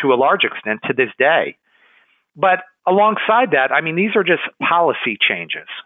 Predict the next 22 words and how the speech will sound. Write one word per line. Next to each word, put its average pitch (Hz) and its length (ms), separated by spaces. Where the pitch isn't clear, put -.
and 131 500
the 165 140
abuses 143 720
and 135 140
the 131 120
crimes 185 520
that 113 120
were 117 160
committed 123 600
goes 180 200
just 214 240
beyond 147 640
basic 143 460
policy. 110 680
This 240 240
is 214 80
the 143 120
core 185 680
of 127 140
the 139 80
U 175 260
S 175 100